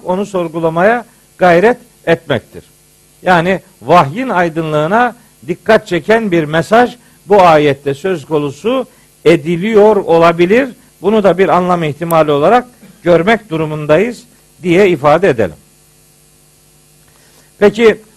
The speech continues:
bu kadar önemli bir yemin ifadeleri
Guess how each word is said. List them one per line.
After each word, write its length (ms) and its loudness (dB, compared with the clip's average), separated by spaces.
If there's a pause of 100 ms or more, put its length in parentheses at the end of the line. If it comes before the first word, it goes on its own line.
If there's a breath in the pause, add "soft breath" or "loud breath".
bu 180 -16
kadar 300 4
önemli 520 0
bir 100 -2
yemin 400 2
ifadeleri 800 2